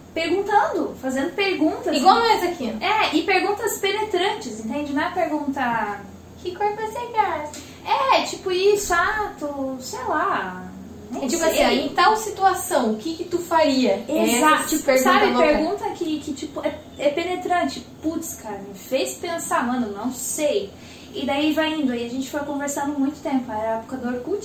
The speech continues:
Speaker 1: tínhamos Orkut ainda, e tá aquele pau meu conversando, mandando música, mandando isso, mandando vídeo, mandando aquilo, e a gente foi criando uma boa amizade. Na verdade, antes da gente namorar, a gente teve um ano de amizade,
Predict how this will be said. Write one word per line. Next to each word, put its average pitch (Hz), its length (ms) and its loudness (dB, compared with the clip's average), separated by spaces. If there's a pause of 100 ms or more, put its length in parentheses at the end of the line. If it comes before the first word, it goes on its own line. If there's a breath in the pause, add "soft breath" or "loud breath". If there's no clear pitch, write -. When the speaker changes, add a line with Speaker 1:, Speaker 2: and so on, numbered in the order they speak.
Speaker 1:
tínhamos 247 280 -2
Orkut 240 540 -6
ainda, 277 340 -4
e 254 60 -10
tá 302 200 -2
aquele 427 280 -4
pau 277 180 0
meu 262 200 -2
conversando, 285 580 -6
mandando 269 380 0
música, 254 440 -2
mandando 247 440 -4
isso, - 200 -8
mandando 247 360 -2
vídeo, 262 260 -4
mandando 240 300 -2
aquilo, 277 320 -10 (280 loud breath)
e 262 60 -8
a - 20 -8
gente 277 220 -10
foi 294 140 0
criando 269 240 -4
uma 277 140 -2
boa 254 180 -4
amizade. 233 480 -4
Na 233 100 -4
verdade, 285 560 -2
antes - 220 -6
da 269 100 -6
gente 262 260 -2
namorar, 240 440 0
a - 20 -6
gente 277 240 -6
teve 247 300 -4
um 403 160 2
ano 359 240 4
de 285 80 -4
amizade, 214 500 -2